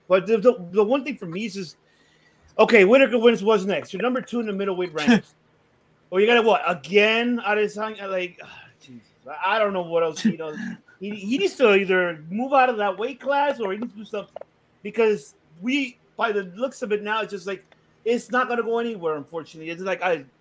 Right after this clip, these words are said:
Speaker 1: all respect to Whitaker. Sorry to Whitaker, but unfortunately, even if you win this fight, it's not gonna get, you get your title shot. What happens next? Same old thing will happen, of course, the last two fights.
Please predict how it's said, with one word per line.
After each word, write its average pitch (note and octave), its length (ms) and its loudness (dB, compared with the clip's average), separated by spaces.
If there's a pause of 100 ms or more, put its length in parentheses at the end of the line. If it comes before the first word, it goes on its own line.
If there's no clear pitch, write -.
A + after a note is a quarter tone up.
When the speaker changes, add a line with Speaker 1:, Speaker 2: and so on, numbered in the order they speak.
(280)
Speaker 1:
all F#3+ 140 2
respect B3 380 -2
to A#3 80 -14
Whitaker. B3 420 -2
Sorry A#3 380 0
to A#3 180 -10
Whitaker, A#3 400 -4
but F3+ 160 -6
unfortunately, G#3 640 -8 (500)
even B3+ 200 0
if B3 80 4
you A3 140 0
win G#3 180 4
this G#3 140 -2
fight, G#3 380 0
it's F3+ 180 -14
not G#3 100 -4
gonna G3+ 160 -4
get, F#3 260 -8 (280)
you E3 100 -20
get A#3 80 -2
your A3+ 100 2
title G3 280 0
shot. F#3+ 420 -2
What F3 100 -2
happens F3 280 -2
next? F3 320 -8 (480)
Same A3 320 2
old G3 220 -2
thing F#3 160 -4
will E3 80 -4
happen, D#3+ 260 -2
of C#3+ 60 -10
course, D3+ 180 -4
the C#3+ 60 -4
last C#3 220 -8
two C3 120 -16
fights. - 440 -14